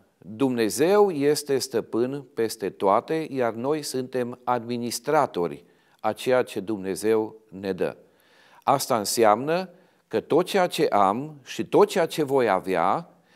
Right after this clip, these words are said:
de fapt, nu este al meu, ci aparține lui Dumnezeu și mie mi s-a dat în administrare. Dumnezeu este stăpânul și pentru Dumnezeu vor trebui folosite.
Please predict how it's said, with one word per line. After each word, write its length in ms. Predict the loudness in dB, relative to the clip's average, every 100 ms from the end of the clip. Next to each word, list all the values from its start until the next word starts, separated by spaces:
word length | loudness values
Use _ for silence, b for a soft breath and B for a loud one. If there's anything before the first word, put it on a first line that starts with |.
| b
de 160 | -2
fapt, 340 | 6 6 6 0
nu 180 | -6 0
este 300 | 0 2 2
al 100 | 2
meu, 220 | 0 -2
ci 120 | -2
aparține 540 | 0 0 0 -4 -6
lui 180 | -4 -4
Dumnezeu 460 | -4 -4 -4 0 -2
și 140 | -2
mie 220 | -6 -6
mi 140 | -6 -6
s-a 160 | -4
dat 240 | -2 -2 -2
în 120 | -4
administrare. 840 | -6 -6 -8 -8 -4 -2 0 -2 -10 B B B
Dumnezeu 640 | -4 -2 0 0 4 4
este 320 | 4 0 0 -4
stăpânul 720 | -2 -4 -2 -4 -4 -6 -6 B B B
și 160 | -10 -8
pentru 360 | 0 -2 0 -4
Dumnezeu 520 | -2 -2 -2 0 0
vor 180 | 0 -2
trebui 340 | -4 -4 -6
folosite. 680 | -2 0 0 -2 -10 -12